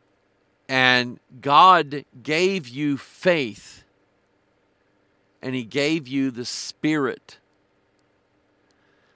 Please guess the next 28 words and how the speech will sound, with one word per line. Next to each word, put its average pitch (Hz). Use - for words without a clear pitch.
So 123
the 113
question 156
is, 131
um, 107
"This 147
only 165
what 147
I 143
learn 151
of 131
you, 123
received 127
ye 143
the 139
Spirit 156
by 139
the 131
works 123
of 147
the 147
law 117
or 120
by 120
the 131
hearing 117
of 120
faith?" -